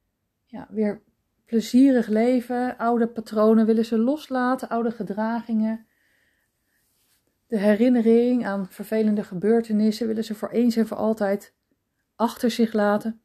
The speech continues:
En vol goede moed gaan ze daar dan mee aan de slag. Het komt soms voor dat mensen afspraken afzeggen. Dat kan.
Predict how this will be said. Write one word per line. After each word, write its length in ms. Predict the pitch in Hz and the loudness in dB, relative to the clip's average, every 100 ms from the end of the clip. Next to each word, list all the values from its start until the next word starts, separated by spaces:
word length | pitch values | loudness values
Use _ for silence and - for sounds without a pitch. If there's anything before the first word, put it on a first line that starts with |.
| _ _ _ - | _ _ _ -12
En 120 | 208 | -10
vol 340 | - 302 330 | -4 2 2
goede 280 | 277 - 254 | 2 2 4
moed 280 | 226 254 269 | 6 4 0
gaan 260 | - 214 214 | -6 -8 -6
ze 80 | |
daar 180 | 196 190 | -6 -4
dan 100 | 190 | -4
mee 160 | 180 180 | -6 -8
aan 80 | - | -10
de 60 | |
slag. 340 | - - - _ _ _ _ _ _ _ _ _ _ _ _ _ _ _ _ _ _ _ _ _ | -14 -18 -20 _ _ _ _ _ _ _ _ _ _ _ _ _ _ _ _ _ _ _ _ _
Het 400 | _ _ _ _ | _ _ _ _
komt 220 | - 240 226 | 2 4 6
soms 260 | 226 220 | 2 2
voor 280 | - 226 233 | 4 4 6
dat 120 | 208 | 2
mensen 320 | 165 170 185 - _ _ _ | -4 -8 -10 -16 _ _ _
afspraken 640 | - 175 - 202 190 190 - | -12 -12 -6 0 0 0 0
afzeggen. 640 | 208 214 214 208 220 - _ _ _ _ | 0 0 -2 -2 -4 -8 _ _ _ _
Dat 220 | - 202 - | -8 -8 -4
kan. 400 | 185 180 202 | -4 -2 -6